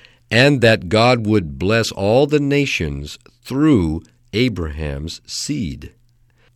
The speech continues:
This promise of God that he made to Abraham in Genesis twenty-two became an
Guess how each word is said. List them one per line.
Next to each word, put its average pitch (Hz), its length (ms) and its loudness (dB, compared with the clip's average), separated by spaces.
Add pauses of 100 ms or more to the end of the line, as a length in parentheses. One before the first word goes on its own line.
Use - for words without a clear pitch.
(280)
This 127 380 2 (300)
promise - 480 4
of 78 180 -4
God 73 520 -4 (500)
that 92 160 -2
he 113 140 0
made 107 360 0
to 82 180 -4
Abraham 78 800 -6
in 85 180 -6
Genesis 107 440 -2
twenty-two 95 760 -2 (440)
became 95 420 -2
an 80 100 -4